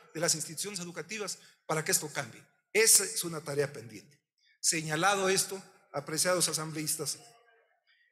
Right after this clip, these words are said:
quiero traer la reflexión que quienes redactaron esta ley, en buena hora que lo hicieron.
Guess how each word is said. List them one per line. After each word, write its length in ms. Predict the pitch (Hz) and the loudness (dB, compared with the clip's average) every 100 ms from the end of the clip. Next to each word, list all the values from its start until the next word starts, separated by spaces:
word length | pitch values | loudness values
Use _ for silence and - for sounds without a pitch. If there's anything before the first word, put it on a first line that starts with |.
| - | -2
quiero 200 | 196 185 | 0 2
traer 220 | 196 214 | 2 2
la 100 | 196 | 2
reflexión 560 | 170 170 180 - 226 233 - - _ _ _ _ _ _ _ _ _ | 0 -2 0 0 0 -4 -8 -20 _ _ _ _ _ _ _ _ _
que 160 | 185 180 | -8 -6
quienes 300 | 220 214 175 | -6 -2 0
redactaron 580 | 202 190 - 285 262 220 | 0 0 0 0 0 0
esta 300 | 240 - 180 | -4 -2 -2
ley, 280 | 180 160 - - _ _ _ _ _ _ _ _ - | 0 -2 -4 -18 _ _ _ _ _ _ _ _ -12
en 140 | 196 | -2
buena 280 | 214 240 247 | 0 2 2
hora 140 | 240 | -2
que 80 | - | -4
lo 60 | 202 | -6
hicieron. 340 | - 262 139 | -4 -4 -6